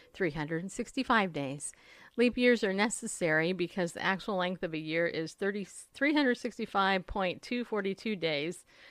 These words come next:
not three hundred sixty-five days as commonly stated. Leap year occurs every four years, and years that are evenly divisible by four two thousand four, for example,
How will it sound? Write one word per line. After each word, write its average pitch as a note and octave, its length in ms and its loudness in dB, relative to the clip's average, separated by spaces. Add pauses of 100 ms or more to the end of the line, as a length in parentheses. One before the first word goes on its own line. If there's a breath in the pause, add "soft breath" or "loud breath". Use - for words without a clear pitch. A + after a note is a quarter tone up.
(180 soft breath)
not A3 320 4
three A#3+ 160 0
hundred G#3+ 240 2
sixty-five G3 680 0
days D#3+ 340 -2
as D#3+ 200 -4
commonly D#3+ 520 -2
stated. - 580 -4 (760 soft breath)
Leap A#3+ 200 2
year G#3+ 180 6
occurs G#3 480 4
every G3+ 280 2
four G3+ 340 0
years, F3 640 2
and E3+ 200 -4
years F#3 280 2
that F3 180 0
are D#3+ 100 -2
evenly G3+ 460 -2
divisible E3 540 -4
by D3+ 200 -4
four D3 480 -4 (440)
two - 120 -2
thousand E3+ 460 -6
four, E3+ 460 -2
for D#3 200 -4
example, D#3 540 -6